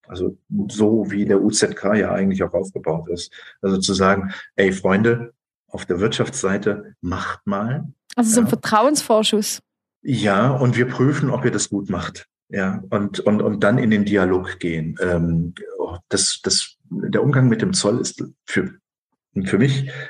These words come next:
Speaker 1: viel zu sehr immer von dem Gedanken geprägt, wir müssen die überwachen. Ja, und das ist, das halte ich für den, den, für den falschen Ansatz. Also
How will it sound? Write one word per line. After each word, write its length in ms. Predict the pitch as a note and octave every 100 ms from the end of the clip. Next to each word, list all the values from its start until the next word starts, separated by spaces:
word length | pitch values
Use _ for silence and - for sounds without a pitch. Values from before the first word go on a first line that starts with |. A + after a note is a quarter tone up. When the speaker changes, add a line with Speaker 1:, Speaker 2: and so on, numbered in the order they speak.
| -
Speaker 1:
viel 180 | C3+ C#3+
zu 120 | G#2
sehr 200 | G#2 G#2
immer 160 | G2+
von 140 | - F#2+
dem 100 | F2+
Gedanken 400 | F2 E2 D#2+ D#2+
geprägt, 560 | - - D#2+ - - _ _
wir 280 | - F#2+
müssen 320 | E2+ E2+ E2+ E2
die 80 |
überwachen. 600 | E2+ D#2 C#2 C2 - - _ _ _ _ _ _ _ _ _ _ _ _ _ -
Ja, 120 | E2+
und 140 | F#2
das 160 | F2 F#2
ist, 320 | F#2 - -
das 320 | F#2 - - - C3 B2+
halte 260 | - A2 B2+
ich 60 |
für 120 | - G#2
den, 300 | F#2+ F#2+ F#2+
den, 120 | G2
für 140 | -
den 140 | F#2+ E2+
falschen 320 | F#2 - -
Ansatz. 360 | G2 F2+ F2+
Also 220 | F#2+ G2